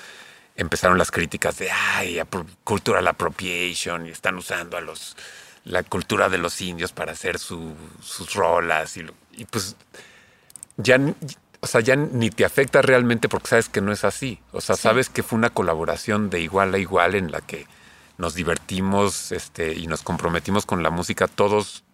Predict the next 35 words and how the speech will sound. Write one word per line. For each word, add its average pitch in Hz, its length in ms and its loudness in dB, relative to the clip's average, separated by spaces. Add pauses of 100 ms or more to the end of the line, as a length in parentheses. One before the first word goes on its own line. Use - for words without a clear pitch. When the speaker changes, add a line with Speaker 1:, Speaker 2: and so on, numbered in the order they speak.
(260)
Speaker 1:
juntos, 123 520 -2
parejos. 113 580 0 (180)
Hicimos 101 360 -4
la, 92 200 0 (100)
las 82 260 -4
rolas, 95 240 2
las 82 200 -2
hicimos 98 300 -6
juntos. - 480 -6 (880)
Speaker 2:
¿Qué 214 120 -4
pudiste 180 340 0
observar 147 400 0
de 147 120 -2
toda 147 200 0
su 127 120 -12
sabiduría? 123 880 -4
¿Con 123 120 -14
qué - 100 -8
te - 140 -10
quedaste? 127 500 -4
Así 117 220 -10
que 120 240 -6
hayas 131 220 -6
dicho, 139 280 -10
"Güey, 160 260 -4
qué 190 280 -8 (440)
cosmovisión 151 580 -4
tan 160 340 -4
chingona 135 400 -6
tienen 135 300 -6
con 123 200 -8
respecto 120 400 -10
a 117 60 -6
tal 120 300 -6
cosa". - 360 -16